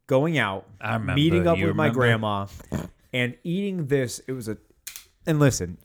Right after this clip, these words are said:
Speaker 1: I don't know. I wanna say it was from some pizza place in Bristol. And I just remember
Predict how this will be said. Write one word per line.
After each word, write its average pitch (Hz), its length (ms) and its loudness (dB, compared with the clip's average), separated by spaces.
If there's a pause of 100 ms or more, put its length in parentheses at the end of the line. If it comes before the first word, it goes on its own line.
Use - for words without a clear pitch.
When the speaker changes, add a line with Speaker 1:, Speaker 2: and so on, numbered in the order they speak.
(160)
Speaker 1:
I 160 80 -4
don't 185 160 -4
know. 160 160 2 (540)
I 143 60 -4
wanna 170 240 -2
say 175 120 -2
it 165 40 0
was 135 200 -2
from 117 240 -6
some 113 460 -6
pizza 180 360 -2
place 92 460 -10 (220)
in 104 400 -2 (100)
Bristol. 104 760 -4 (1080)
And 117 420 0 (460)
I 147 140 -2
just 175 200 -8
remember 131 460 -2